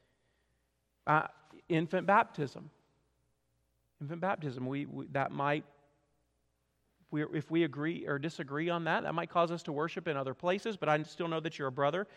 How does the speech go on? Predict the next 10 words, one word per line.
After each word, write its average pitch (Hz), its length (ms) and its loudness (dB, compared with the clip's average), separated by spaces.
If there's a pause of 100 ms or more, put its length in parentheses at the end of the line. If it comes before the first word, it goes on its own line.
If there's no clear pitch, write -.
(400)
The 165 60 -2
transubstantiation 185 1120 0
of - 100 -6
Christ 190 540 2
in, 143 260 -4
in 151 220 -4
communion, 156 440 -2
that 151 140 0
means 165 280 -4
that 143 140 0